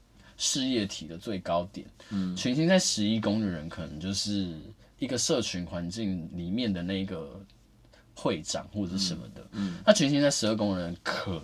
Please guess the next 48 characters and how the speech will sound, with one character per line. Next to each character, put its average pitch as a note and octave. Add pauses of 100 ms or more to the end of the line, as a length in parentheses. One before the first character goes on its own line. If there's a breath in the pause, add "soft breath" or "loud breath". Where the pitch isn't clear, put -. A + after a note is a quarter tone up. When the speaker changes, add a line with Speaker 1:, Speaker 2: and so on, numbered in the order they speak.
Speaker 1:
能 F2+ (300)
maybe E3
会 -
变 G#2+
成 F2
是 G2
一 F#2
个 E2 (140)
地 G#2+
下 F2+
教 -
主 - (200)
或 D#2+
是 F#2
什 -
么 - (160)
的。 - (260)
Speaker 2:
哦。 G#2+
Speaker 1:
对， F#2+
他， D#3 (180)
他 G3
们 F3
可 A#2
能 F#2+
追 C3
求 B2
的 F#2
东 G2+
西 G#2+
都 G#2+
是 A2
一 G#2+
个 F#2
在 C3+
某 F2+
一 E2+
个 G2+
领 G2
域 G#2+
里 D#2+
面 E2+ (560 loud breath)
达 F2+
到 A2
最 G#2
高 E2+
的 E2
程 - (160)
度 -